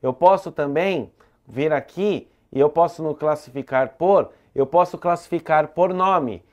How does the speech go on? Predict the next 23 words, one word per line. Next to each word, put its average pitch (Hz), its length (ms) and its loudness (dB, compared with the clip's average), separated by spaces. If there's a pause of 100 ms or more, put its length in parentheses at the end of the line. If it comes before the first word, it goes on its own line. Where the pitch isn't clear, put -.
(180)
Quando 180 180 -2
eu 220 60 2
classificar 170 640 -2
por 135 260 -2
nome, 147 560 0 (200)
ele 127 140 -4
vai 151 160 2
pôr 165 240 -2
por 165 200 -4
ordem 170 320 0
alfabética, 165 720 -2
olha 143 140 2
lá, 120 300 -2 (360)
L, 156 640 0 (180)
S, 143 680 -4 (240)
A, 131 380 -2 (220)
M, 127 320 -6
tá? 139 220 -2
Ele 135 160 -2
pega 151 340 -2
e 156 60 -6
classifica 160 680 -4
ele. 139 300 0